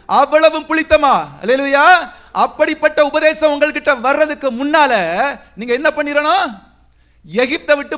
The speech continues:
புறப்பட்டுறணும். இல்லைன்னா, ஸ்தோத்திரம், உங்களுக்கு, ஸ்தோத்திரம், அதே பாவம் உங்ககிட்ட இருக்கும். இப்ப புளித்தமா, அதாவது கள்ள உபதேசக்காரன் என்ன சொல்லுவானா, இது தப்பு இல்ல, இது பாவம் இல்ல,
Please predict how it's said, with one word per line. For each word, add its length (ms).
புறப்பட்டுறணும். 720
இல்லைன்னா, 460
ஸ்தோத்திரம், 500
உங்களுக்கு, 500
ஸ்தோத்திரம், 580
அதே 420
பாவம் 460
உங்ககிட்ட 340
இருக்கும். 680
இப்ப 280
புளித்தமா, 500
அதாவது 640
கள்ள 240
உபதேசக்காரன் 540
என்ன 180
சொல்லுவானா, 380
இது 280
தப்பு 340
இல்ல, 120
இது 280
பாவம் 420
இல்ல, 420